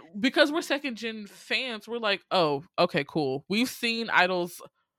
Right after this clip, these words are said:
confess to each other, low-key kiss, grind on each other on X-Men and shit like that." <laughs> And so that didn't faze me, but I'm like,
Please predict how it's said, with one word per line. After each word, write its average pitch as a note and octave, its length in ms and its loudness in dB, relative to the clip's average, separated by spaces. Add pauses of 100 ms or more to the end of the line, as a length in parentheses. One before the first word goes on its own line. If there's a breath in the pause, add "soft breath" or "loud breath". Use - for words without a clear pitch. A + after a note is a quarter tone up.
(440)
confess E3 600 0
to F3+ 100 2
each E3 200 2
other, D3+ 460 2 (560 soft breath)
low-key E3+ 600 2
kiss, - 680 4 (800 soft breath)
grind G3 420 8
on F#3 120 10
each F#3 160 4
other F3+ 180 10
on E3 140 2
X-Men F3 400 4
and E3+ 100 4
shit F#3+ 240 2
like F#3 200 6
that." A#3+ 220 12
<laughs> - 40 6
And - 220 10
so - 560 6 (640 loud breath)
that C4 240 4
didn't C#4 220 -2
faze B3+ 320 -2
me, B3 100 -4
but A3 120 2
I'm B3 120 2
like, A3 280 2